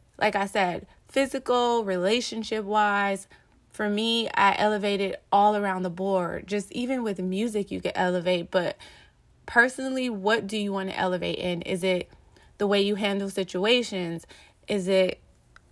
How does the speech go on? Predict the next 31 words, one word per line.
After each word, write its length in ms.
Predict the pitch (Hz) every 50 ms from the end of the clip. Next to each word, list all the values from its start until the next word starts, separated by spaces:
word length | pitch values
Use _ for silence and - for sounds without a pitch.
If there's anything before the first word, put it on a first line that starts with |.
| _ _ -
you 140 | - 220 214
know, 180 | 202 196 196 190
you, 200 | 190 185 185 -
how 180 | - - 202 202
you, 540 | 214 202 196 196 196 190 190 190 180 180 180 - _ _ _ _ _ - - _ _ _ _ _ _ _ _ -
like, 340 | 208 208 202 196 - - - _ _ _
you 220 | - - - 220
wanna, 240 | 208 202 202 202 175
your 180 | - 196 202 185
body 440 | 175 185 202 220 233 233 233 220 196
change? 500 | - - 208 185 175 160 160 165 - 180
Is 120 | 185 170
it 160 | 180 - -
culturally? 640 | - - 240 254 247 - - 214 196 175 175 170 170
Do 140 | 160 185
you 80 | 196 190
wanna 200 | 196 190 190 185
learn 400 | 180 185 208 214 220 220 214 208
more 200 | 208 226 262 262
about 280 | 233 208 185 180 185 -
something? 440 | 185 180 175 170 180 175 175 175 - - - - -
Just 200 | - 262 262 - - - - _ _ _ _ -
anything, 540 | - 254 269 277 262 226 - - 190 180 -
like, 260 | 196 180 175 - - - - - - - _ _ _ _ _ _ _ _ _ _ _ _
your 340 | - - 196 190 190 - - - _ -
morals, 560 | 202 214 233 247 254 254 240 214 190 185 180
like, 200 | 190 180 180 - -
intellectually, 800 | 226 226 233 - 254 233 233 233 240 233 - 208 208 185 180 170
like, 300 | 180 196 185 180 180 - -
write 460 | - 175 180 196 196 226 269 269 240
down 600 | 185 214 185 175 175 170 180 185 190 202 233 240